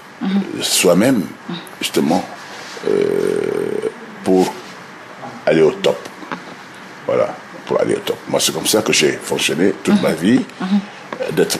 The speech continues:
Speaker 2: extrêmement modeste, simple,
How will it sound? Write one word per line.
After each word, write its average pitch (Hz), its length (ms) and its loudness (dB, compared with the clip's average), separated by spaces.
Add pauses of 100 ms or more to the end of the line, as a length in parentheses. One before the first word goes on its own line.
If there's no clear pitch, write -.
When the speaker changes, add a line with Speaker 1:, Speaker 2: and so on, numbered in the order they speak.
Speaker 2:
extrêmement 98 680 4 (260)
modeste, 90 760 2 (840)
simple, 135 640 2